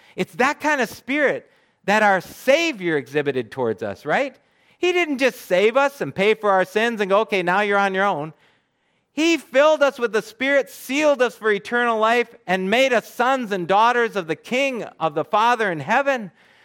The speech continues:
There is an unreasonable, you might say, lavishment given upon us as sinners, now forgiven in Christ. So, wow, the opportunity for us to do good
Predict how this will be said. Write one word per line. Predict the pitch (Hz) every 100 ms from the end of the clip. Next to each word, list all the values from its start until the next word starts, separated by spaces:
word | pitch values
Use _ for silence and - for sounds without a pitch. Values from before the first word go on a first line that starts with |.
| _ _
There | - 254 240
is | 185
an | 190
unreasonable, | 185 170 147 135 190 285 320 262 175 160 143 135
you |
might | 135 139 135
say, | - 147 131
lavishment | 131 143 208 220 165 - 139 123
given | 151 156 139
upon | - 139 127
us | 120 -
as | 117
sinners, | - 123 104 98 -
now | 120 117
forgiven | - 120 131 120 110
in | 104
Christ. | - 104 101 - _ _ _ _ _ _ _ _ _ _ _ _ _ _ _ _
So, | - 151
wow, | 165 220 240 220 175
the | 160
opportunity | 170 175 160 - 208 202 180
for | 180
us | 165 -
to | 156
do | 131 135
good | 120 170 220 240 180